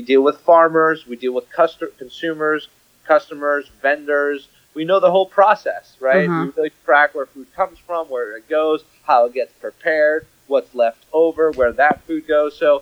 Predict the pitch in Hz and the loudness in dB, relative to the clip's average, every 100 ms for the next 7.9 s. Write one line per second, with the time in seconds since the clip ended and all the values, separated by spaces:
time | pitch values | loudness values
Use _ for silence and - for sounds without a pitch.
0 | - - 156 160 196 196 185 175 170 165 | -4 -8 -6 -4 -4 -2 -2 -2 -2 -2
1 | 175 175 170 165 160 165 139 160 160 156 | 0 -2 -6 -8 -8 -10 -6 -4 -4 -8
2 | 147 135 131 131 123 _ _ _ _ 113 | -2 0 2 2 0 _ _ _ _ -4
3 | 120 117 113 113 113 101 - _ _ _ | -2 0 0 0 -2 -4 -8 _ _ _
4 | _ _ - 131 135 151 165 156 143 - | _ _ -8 -2 2 4 2 0 -2 -4
5 | - - _ - 135 143 147 127 139 135 | -18 -18 _ -2 2 2 2 2 2 2
6 | 139 135 151 127 120 - 139 131 - 135 | -6 -14 -10 -8 -8 -4 -2 -2 -2 -12
7 | - 139 165 165 165 196 - 117 - | -10 -10 -6 0 2 2 2 0 -4